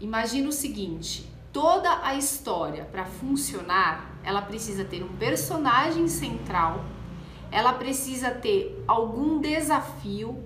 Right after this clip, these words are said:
ela precisa ter um ambiente onde ela ocorre, vai ter alguma coisa que transforma essa situação, transforma a vida dessa pessoa.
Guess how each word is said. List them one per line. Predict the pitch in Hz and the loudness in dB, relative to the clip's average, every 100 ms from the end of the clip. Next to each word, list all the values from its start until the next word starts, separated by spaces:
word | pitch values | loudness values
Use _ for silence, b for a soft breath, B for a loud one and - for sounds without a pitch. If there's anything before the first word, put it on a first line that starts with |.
| - | -6
ela | 196 | -4
precisa | 226 240 233 254 | -4 -4 -6 -4
ter | 254 | -4
um | 277 269 | -2 -2
ambiente | 262 233 247 247 269 359 381 320 | -2 0 -2 0 0 2 0 2
onde | 269 233 233 220 208 | 2 2 -2 -4 -2
ela | 190 202 208 202 | 0 2 2 2
ocorre, | 190 190 - 165 175 170 214 - - - - B B B B | 0 -2 -6 -2 -2 -4 -10 -14 -18 -18 -18 B B B B
vai | - 320 | 2 4
ter | 320 | 6
alguma | 320 320 320 | 6 6 4
coisa | 302 294 277 | 4 2 -2
que | 277 | -2
transforma | 285 - 330 349 392 392 - - - - 277 320 359 339 320 277 - - - | -4 0 2 4 6 4 0 -4 -6 4 8 8 6 2 0 0 -6 -16 -12
essa | - 220 240 233 | -2 0 0 -4
situação, | - 208 202 196 - 196 214 | -8 -6 -6 -4 -2 -2 -2
transforma | 214 214 220 - - 240 277 302 294 | -2 -2 -2 -4 0 4 4 4 2
a | 220 | 2
vida | 214 208 | -2 -2
dessa | 202 196 202 | -2 -4 -6
pessoa. | 196 196 - 190 180 208 | -6 -6 -4 -6 -4 -6